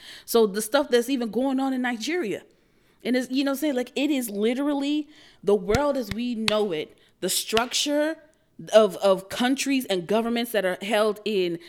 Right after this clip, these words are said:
capitalism and nationalism and all these other isms are literally crumbling before our eyes. And it is up to us, the people, to organize together, build community with each other, and resist.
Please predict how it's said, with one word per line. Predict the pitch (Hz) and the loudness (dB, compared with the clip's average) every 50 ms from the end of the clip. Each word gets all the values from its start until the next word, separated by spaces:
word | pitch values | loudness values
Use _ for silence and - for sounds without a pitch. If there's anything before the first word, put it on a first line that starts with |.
| - - _ | -20 -20 _
capitalism | - 247 269 269 269 240 233 226 226 214 202 202 208 202 - | -6 -4 -2 -2 -2 -2 -2 2 2 4 2 2 2 0 -2
and | - 170 165 165 | -2 -4 -4 -2
nationalism | 185 202 220 226 - 226 214 202 190 185 180 190 180 170 156 | 0 0 0 0 -2 -4 -4 -2 -2 -2 -2 0 -2 -2 -2
and | 147 160 | -2 0
all | 175 196 202 | -2 -2 -2
these | 208 214 196 - | -4 -4 -4 -2
other | 190 185 180 170 - - | -2 -2 -2 -4 -2 -2
isms | 180 185 170 165 156 147 147 - - - - - - - - | -2 -2 -2 -4 -6 -8 -8 -10 -12 -18 -20 -20 -20 -6 -4
are | 170 175 165 | -2 0 0
literally | 160 165 180 190 196 196 190 185 180 | 0 0 0 2 2 0 0 -2 -4
crumbling | 185 - - 196 185 180 175 170 170 170 165 | -6 -6 -4 -4 -4 -2 -2 -2 -2 -2 -2
before | 151 147 - - 165 160 | -4 -4 -2 -2 -2 -2
our | - 147 151 151 - | -2 -6 -8 -8 -8
eyes. | 151 151 143 151 147 | -8 -6 -6 -8 -8
And | 151 156 | -6 -6
it | 160 170 185 | -4 -4 -4
is | 175 - - | -6 -6 -6
up | - 160 170 - | -6 -6 -6 -8
to | - 170 - | -10 -10 -8
us, | 160 160 156 | -8 -8 -8
the | - - 147 | -10 -12 -14
people, | - - 180 175 - 139 147 | -12 -14 -14 -12 -10 -10 -10
to | - - - | -10 -12 -8
organize | - 165 180 180 185 170 165 156 156 151 - | -6 -6 -6 -4 -6 -6 -6 -6 -8 -8 -10
together, | - - - 175 151 131 - 135 - - - - - - - - | -14 -12 -8 -6 -6 -6 -6 -10 -14 -14 -20 -20 -20 -20 -10 -6
build | 165 175 175 | -4 -4 -4
community | - - 175 170 165 165 165 | -4 -6 -4 -4 -4 -4 -4
with | 156 156 - 156 | -6 -8 -8 -8
each | 147 - - 190 | -8 -6 -6 -6
other, | 160 151 123 | -6 -6 -6
and | - - 143 135 | -8 -8 -10 -10
resist. | 123 139 - 120 - - - - - | -10 -8 -8 -8 -8 -8 -12 -16 -18